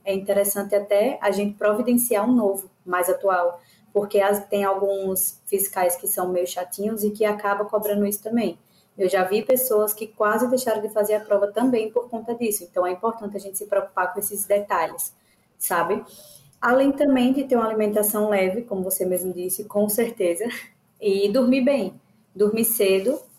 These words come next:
e acordar no outro dia tranquilo, sem neura de tá revisando conteúdo, de tá pegando coisa pra estudar, porque não tem necessidade, não tem, não precisa disso. É tirar o dia pra mesmo descansar e focar só n-,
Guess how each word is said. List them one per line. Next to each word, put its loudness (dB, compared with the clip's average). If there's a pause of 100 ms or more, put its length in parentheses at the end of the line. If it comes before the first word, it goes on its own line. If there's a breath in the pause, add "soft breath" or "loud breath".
(380)
e 4
acordar 2
no 4
outro 2
dia 2
tranquilo, 2
sem 4
neura 4
de -2
tá -2
revisando 0
conteúdo, 0
de -6
tá -4
pegando -2
coisa -2
pra 0
estudar, -2
porque -4
não -4
tem 0
necessidade, -2
não -4
tem, -2
não -4
precisa 0
disso. -10 (480 soft breath)
É 0
tirar 2
o -2
dia 4
pra 0
mesmo 0
descansar -2
e -2
focar 0
só 2
n-, -10